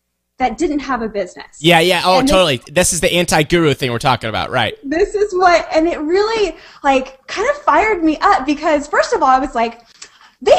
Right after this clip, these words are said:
Speaker 1: have no right to be teaching this.
Speaker 2: <laughs>
Speaker 1: They
Speaker 2: Right.
Speaker 1: haven't done this, blah, blah, blah. They haven't, you know, actually had customers." I mean, they were teaching strategies that they were using in terms of getting customers to buy their products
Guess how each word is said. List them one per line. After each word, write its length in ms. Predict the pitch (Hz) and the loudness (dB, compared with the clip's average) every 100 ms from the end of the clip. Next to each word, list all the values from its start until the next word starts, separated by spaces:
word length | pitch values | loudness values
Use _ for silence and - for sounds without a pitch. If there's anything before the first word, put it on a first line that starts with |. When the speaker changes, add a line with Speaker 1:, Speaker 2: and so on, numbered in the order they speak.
| 539 | 6
Speaker 1:
have 140 | 359 285 | 4 4
no 280 | 359 605 | 4 4
right 260 | 339 330 330 | 4 0 0
to 100 | 339 | -2
be 120 | 311 | 0
teaching 480 | 320 - 285 - 233 | 0 2 2 4 2
this. 180 | 220 220 | 2 -2
Speaker 2:
<laughs> 40 | |
Speaker 1:
They 80 | - | -2
Speaker 2:
Right. 320 | - - 196 - | 0 2 4 2
Speaker 1:
haven't 220 | 480 359 | -2 0
done 260 | 370 370 349 | 2 2 2
this, 280 | 370 370 | 0 0
blah, 200 | 370 539 | 0 4
blah, 180 | 571 523 | 6 4
blah. 320 | 453 453 440 | 4 4 4
They 120 | 440 539 | 4 2
haven't, 300 | 494 466 415 | 2 2 0
you 80 | 349 | 2
know, 160 | 359 359 359 - - | 2 2 0 -12 -6
actually 340 | 403 - 392 | -6 -2 -4
had 360 | - 320 381 330 | -4 -2 0 0
customers." 580 | - 370 370 381 359 359 | -2 -2 -2 -2 -2 0
I 60 | 349 | 0
mean, 140 | 330 | 0
they 120 | 311 | 0
were 100 | 349 | -4
teaching 480 | 359 - 539 - 440 | -6 -8 -10 -4 -4
strategies 840 | 359 - 254 254 247 240 233 226 226 - - | -4 -2 -2 -2 -4 -6 -6 -6 -12 -20 -6
that 160 | 254 214 | -6 -2
they 140 | 285 | -2
were 160 | 294 277 | 0 -2
using 640 | 240 254 240 247 247 240 - _ | 0 -2 -2 -4 -4 -8 -14 _
in 100 | 240 | -6
terms 300 | - 277 262 | -2 -2 -2
of 160 | 262 226 | -4 -6
getting 240 | 262 262 | -6 -4
customers 580 | 254 254 247 - 226 226 | -6 -6 -8 -6 -6 -6
to 120 | - | -8
buy 420 | 220 247 262 269 214 | 0 4 4 2 -2
their 160 | 226 226 | -2 -2
products 420 | 262 240 220 | -2 -2 -2